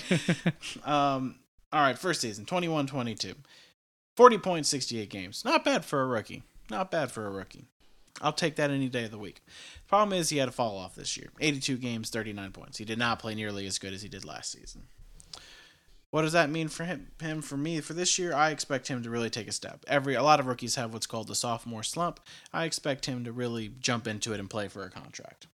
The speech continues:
Speaker 1: Yes, definitely.
Speaker 2: I think he'll get somewhere between fifty and sixty points. I think that's what you need, is somewhere between fifty, fifty and sixty points. Um,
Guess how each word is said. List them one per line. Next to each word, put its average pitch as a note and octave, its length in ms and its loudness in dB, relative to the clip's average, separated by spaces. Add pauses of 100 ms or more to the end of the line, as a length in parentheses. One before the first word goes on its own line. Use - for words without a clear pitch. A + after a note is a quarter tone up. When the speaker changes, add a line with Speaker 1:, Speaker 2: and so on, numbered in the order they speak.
(760)
Speaker 1:
Yes, - 480 8
definitely. A#2 640 0
Speaker 2:
I D3 120 6
think C#3 280 -2
he'll B2+ 140 0
get A#2+ 220 0
somewhere A2+ 360 2
between A2+ 380 -4
fifty C3 360 -2
and A#2+ 100 -2
sixty A#2 380 -2
points. C3+ 420 -2
I A2+ 40 -6
think A#2 240 -6
that's A#2 240 -4
what A2+ 180 -12
you A2+ 80 -12
need, D#3 460 -10 (420)
is B2+ 180 -6
somewhere C#3 280 -4
between C#3 340 -8
fifty, D3 600 -16 (340)
fifty E3+ 420 6
and D3 120 6
sixty D3 320 0
points. F#3 440 -10 (640)
Um, A#2 480 -4